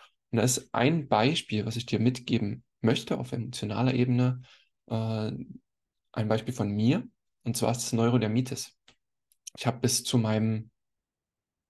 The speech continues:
ach, Erinnerungen, bis zu meinem fünfundzwanzigsten, sechsundzwanzigsten Lebensjahr, vielleicht noch ein bisschen länger, äh, sehr intensiv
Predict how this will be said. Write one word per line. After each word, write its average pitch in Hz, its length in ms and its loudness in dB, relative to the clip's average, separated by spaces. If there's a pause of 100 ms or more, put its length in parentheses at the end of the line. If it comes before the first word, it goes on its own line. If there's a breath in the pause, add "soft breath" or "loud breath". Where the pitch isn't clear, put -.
ach, 110 320 -6 (800)
Erinnerungen, 107 640 0 (240 loud breath)
bis - 120 -10
zu 131 100 4
meinem 117 180 8
fünfundzwanzigsten, 139 840 4
sechsundzwanzigsten 120 600 -2
Lebensjahr, 127 300 2
vielleicht 127 220 -2
noch 117 80 -4
ein 113 40 -6
bisschen 120 220 -6
länger, 123 360 2 (420 loud breath)
äh, 113 140 -4
sehr 120 200 4
intensiv 120 580 -2